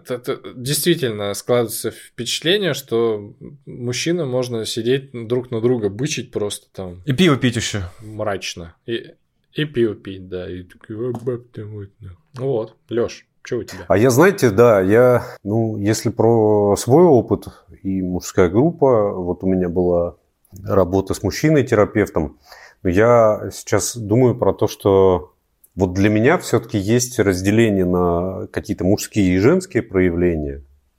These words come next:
Speaker 3: да, и нежность для меня скорее женское проявление, нежели мужское, аутентично мужское.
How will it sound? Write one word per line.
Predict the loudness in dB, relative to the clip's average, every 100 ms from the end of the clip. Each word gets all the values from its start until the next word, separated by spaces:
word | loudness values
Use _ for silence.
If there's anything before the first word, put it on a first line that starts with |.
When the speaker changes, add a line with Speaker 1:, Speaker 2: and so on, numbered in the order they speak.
| -6
Speaker 3:
да, | -2 -2 -4
и | -4
нежность | 0 0 2 0 0
для | 0
меня | 0 0 0
скорее | 0 0 2
женское | 2 0 0 -2 -2
проявление, | 0 0 2 2 2 2 0 -4 -12 _ 0
нежели | 0 2 2
мужское, | 2 0 -2 -4 2 2 2 2
аутентично | 2 2 -2 -2 -4 -6 -6
мужское. | -6 -6 -8 -2 -2 -2